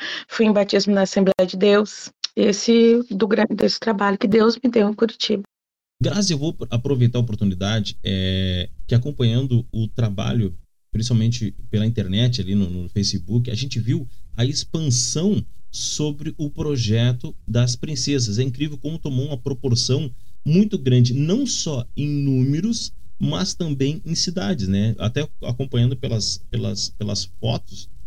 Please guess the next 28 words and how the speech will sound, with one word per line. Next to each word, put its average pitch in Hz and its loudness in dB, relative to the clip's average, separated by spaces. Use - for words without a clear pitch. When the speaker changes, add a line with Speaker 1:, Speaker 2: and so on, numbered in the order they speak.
Speaker 2:
no 120 2
Facebook, 123 0
é - -2
incrível 143 -4
o 131 -2
quanto, 156 -2
ah, 123 2
abrangeu 117 4
tantas 226 2
pessoas 139 -4
e 143 -4
também 131 0
em 160 -4
várias 127 4
cidades, 123 -2
vários 123 2
lugares, 113 2
esse 120 -4
projeto 120 0
se - -6
expandiu 123 4
cada 123 2
vez 127 0
mais. 92 -2
Speaker 1:
A - 0
gente 202 0
fez 220 4
cultos - 0